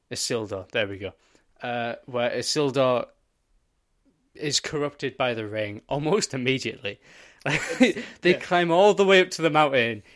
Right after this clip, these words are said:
Speaker 1: He gets to the edge. To, right, if I was Elrond, I'd push him in and be like, "He slipped. Sorry, guys." <laughs> Like,
Speaker 2: We walked up fucking, literally, it's probably, like, a fucking six-hour climb, and he just went, "Ah, nah." You know,
Speaker 1: Actu-,
Speaker 2: I don't know.
Speaker 1: actually, I'm good. I know, I know we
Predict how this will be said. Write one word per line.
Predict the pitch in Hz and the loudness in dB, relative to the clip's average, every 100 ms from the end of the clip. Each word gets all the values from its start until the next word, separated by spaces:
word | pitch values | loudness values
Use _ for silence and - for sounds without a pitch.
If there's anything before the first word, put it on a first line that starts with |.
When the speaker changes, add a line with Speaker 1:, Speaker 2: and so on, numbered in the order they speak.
| - | -8
Speaker 1:
He | 131 | 2
gets | 175 175 - | 2 2 0
to | |
the | 156 151 | 0 2
edge. | 127 117 - - - - - | 2 2 -4 -14 -20 -20 -6
To, | - 151 151 | -4 -2 -2
right, | 135 135 | 0 0
if | - 147 | 0 4
I | 160 | 4
was | 156 | 4
Elrond, | 147 151 151 160 175 185 | 4 4 4 2 2 -2
I'd | - 127 | -2 -2
push | - 131 | -4 -6
him | 147 117 | -4 -4
in | 110 | -6
and | 101 | -4
be | 120 | -4
like, | 120 | -4
"He | 160 | -2
slipped. | - - 180 - | 0 4 2 2
Sorry, | - 202 175 | 2 6 6
guys." | 143 170 - 285 240 - | 8 6 10 10 12 10
<laughs> | 311 | 8
Like, | 214 269 - - 285 - 240 | 4 2 -2 -8 -18 -18 -16
Speaker 2:
We | 190 170 | -8 -6
walked | 180 - - | -6 -4 0
up | 240 - - | 0 0 -8
fucking, | - 135 - 131 123 - _ | -8 -10 -10 -12 -14 -20 _
literally, | 139 160 - 156 | -16 -14 -16 -20
it's | 147 | -18
probably, | 185 175 | -16 -14
like, | 160 | -16
a | 160 | -16
fucking | - 139 131 | -18 -18 -18
six-hour | 123 - 139 - 131 127 | -20 -16 -16 -14 -16 -16
climb, | 120 131 117 120 | -16 -18 -16 -16
and | 113 | -16
he | |
just | 113 127 | -18 -20
went, | 120 117 - | -20 -20 -18
"Ah, | 127 117 - 110 | -18 -18 -20 -20
nah." | 98 98 98 _ - | -18 -16 -18 _ -10
You | - | -2
know, | - | 2
Speaker 1:
Actu-, | 190 - - | 2 -2 -4
Speaker 2:
I | |
don't | - | 0
know. | |
Speaker 1:
actually, | 202 - - 117 104 - - | 0 -2 -8 -6 -6 -6 -10
I'm | 131 131 | -10 -6
good. | 131 123 101 - - - - | -4 -4 -6 -14 -20 -12 -6
I | 135 | -2
know, | 175 196 - | 2 2 2
I | 165 | 2
know | 180 | 2
we | 175 165 | 2 0